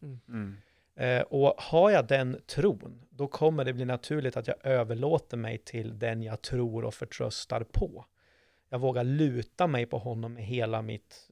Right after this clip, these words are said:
Speaker 3: min tyngd, så att säga.
Speaker 1: Mm.
Speaker 2: Mm.
Speaker 3: Ehm, och nästa steg här då, kapitulation, det handlar ju om att inse att jag kan inte själv.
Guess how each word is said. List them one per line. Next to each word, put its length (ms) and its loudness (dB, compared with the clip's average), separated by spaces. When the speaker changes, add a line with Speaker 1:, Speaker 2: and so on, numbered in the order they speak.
Speaker 3:
min 200 -4
tyngd, 480 0
så 120 -12
att 100 -12
säga. 340 -6
Speaker 1:
Mm. 180 -16
Speaker 2:
Mm. 300 -8
Speaker 3:
Ehm, 480 -2
och 460 -2
nästa 380 2
steg 240 6
här 100 4
då, 80 2
kapitulation, 1080 0
det 180 2
handlar 360 2
ju 60 6
om 100 4
att 140 0
inse 220 0
att 80 -4
jag 80 -2
kan 200 -2
inte 140 -6
själv. 380 -4